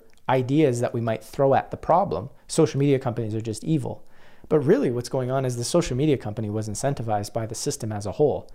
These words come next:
And if they didn't do that, another social media engine would,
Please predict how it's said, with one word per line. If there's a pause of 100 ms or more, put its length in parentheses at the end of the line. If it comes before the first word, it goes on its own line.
(260)
And
if
they
didn't
do
that, (520)
another
social
media
engine (100)
would,